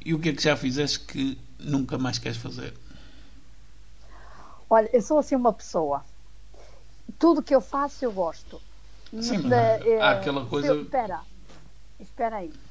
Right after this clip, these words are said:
Speaker 2: Tudo que eu faço eu gosto. E olho para trás e não tenho a dizer, "Olha, queria fazer isto e não fiz." Não. Tudo que eu quis fazer até à data de hoje eu fiz. Mas dizer, "Querias fazer tudo,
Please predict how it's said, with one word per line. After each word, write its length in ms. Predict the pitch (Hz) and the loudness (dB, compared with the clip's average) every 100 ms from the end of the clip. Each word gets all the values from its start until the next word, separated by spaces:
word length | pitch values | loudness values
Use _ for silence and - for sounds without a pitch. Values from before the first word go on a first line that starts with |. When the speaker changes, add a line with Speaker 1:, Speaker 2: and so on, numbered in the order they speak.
| - - | -14 -8
Speaker 2:
Tudo 240 | 269 269 | -8 -8
que 120 | 220 233 | -2 -2
eu 60 | |
faço 520 | 208 - 226 226 - - | 0 0 -2 -4 -10 -8
eu 160 | 220 202 | -4 -2
gosto. 360 | 175 156 - - - - - - - - - - - - - - - - | -2 -4 -8 -14 -14 -14 -14 -14 -14 -14 -14 -14 -14 -14 -14 -14 -14 -6
E 360 | 247 247 226 202 | -2 0 -2 2
olho 260 | 247 262 254 | 6 6 4
para 180 | 254 240 | 2 2
trás 600 | 254 247 262 262 - - | 4 4 4 0 -6 -10
e 120 | 254 | -6
não 180 | 247 240 | -4 -4
tenho 280 | 214 254 240 | -2 -2 -2
a 40 | |
dizer, 380 | 214 226 196 196 | -4 -2 4 6
"Olha, 260 | 190 165 160 | 6 2 -4
queria 260 | - 254 | -2 0
fazer 320 | 226 240 208 254 | 2 0 0 -2
isto 180 | 247 | -4
e 40 | 240 | -6
não 100 | 208 | -6
fiz." 300 | - 160 156 | -4 -6 -2
Não. 300 | 180 151 139 - - - - | 0 0 -2 -12 -14 -14 -4
Tudo 260 | 233 247 262 | 2 2 4
que 80 | 233 | 2
eu 80 | |
quis 160 | 208 202 | 2 0
fazer 340 | - 196 208 | 2 4 6
até 220 | 208 202 196 | 4 4 2
à 100 | 190 | 2
data 280 | 214 214 | 2 0
de 60 | 196 | -2
hoje 200 | 214 214 | -4 -4
eu 60 | 214 | -8
fiz. 480 | - 160 - - - - - - - - - - - | -8 -10 -10 -12 -14 -14 -14 -14 -14 -14 -14 -12 2
Mas 240 | 240 262 | 6 6
dizer, 460 | 262 202 214 170 170 - - - - - | 4 4 4 4 0 -10 -14 -14 -14 -8
"Querias 320 | - 262 302 - | 0 4 4 6
fazer 340 | 277 240 254 | 4 6 2
tudo, 460 | - 220 196 202 | 2 -6 -6 -10